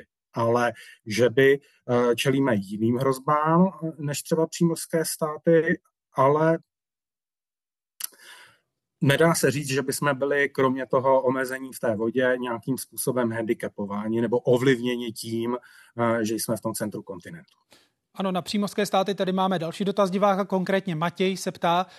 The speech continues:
Speaker 2: mění se klima středomořských států výrazněji než u nás ve středu Evropy?
Speaker 1: Zřejmě ano. Tak třeba to středomořské klima, a,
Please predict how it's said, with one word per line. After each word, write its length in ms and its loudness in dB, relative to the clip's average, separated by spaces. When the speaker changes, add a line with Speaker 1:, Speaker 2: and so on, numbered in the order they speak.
Speaker 2:
mění 400 4
se 160 -2
klima 260 0
středomořských 640 -4
států 360 -2
výrazněji 500 -2
než 160 -8
u 100 -6
nás 300 -4
ve 100 -6
středu 300 -8
Evropy? 440 -12
Speaker 1:
Zřejmě 580 2
ano. 280 2
Tak 300 0
třeba 380 2
to 200 2
středomořské 920 2
klima, 720 0
a, 240 -4